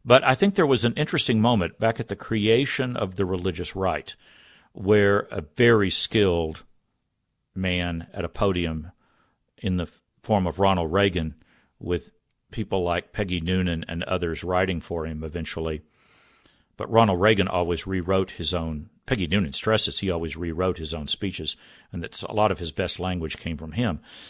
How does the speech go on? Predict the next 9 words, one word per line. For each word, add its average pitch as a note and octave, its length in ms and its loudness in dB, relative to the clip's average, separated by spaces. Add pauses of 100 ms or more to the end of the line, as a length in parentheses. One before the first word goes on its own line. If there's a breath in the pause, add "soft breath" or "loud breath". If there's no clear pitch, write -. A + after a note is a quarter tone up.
So - 160 2
who G#3 240 4
wrote B2 340 6
the G#2 80 -8
famous A2+ 400 0
phrase G2 340 0
from F2+ 200 -6
Ronald F2+ 320 -2
Reagan, E2+ 340 -2